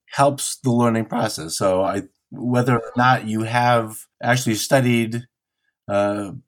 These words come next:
pedagogical methods, you've stumbled upon something that I think is very effective.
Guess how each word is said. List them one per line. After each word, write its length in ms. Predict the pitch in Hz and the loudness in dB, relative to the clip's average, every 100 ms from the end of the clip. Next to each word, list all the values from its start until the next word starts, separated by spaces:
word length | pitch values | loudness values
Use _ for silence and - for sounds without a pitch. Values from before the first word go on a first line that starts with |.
| _ | _
pedagogical 760 | 147 139 135 127 117 123 110 | 0 2 2 2 2 2 0
methods, 800 | 107 127 156 123 107 120 117 - - | 2 4 4 2 -2 -2 -6 -8 -12
you've 400 | - 107 107 101 | -12 -6 -4 -4
stumbled 420 | 90 - 156 135 120 | -6 2 2 4 0
upon 280 | 120 110 | 2 2
something 360 | 104 117 107 110 | 2 -2 -2 -2
that 120 | 104 | 0
I 60 | 104 | 0
think 200 | 117 101 | -2 -4
is 100 | 98 | -4
very 180 | 90 85 | -4 -6
effective. 440 | - 127 - - | -2 -4 -4 -14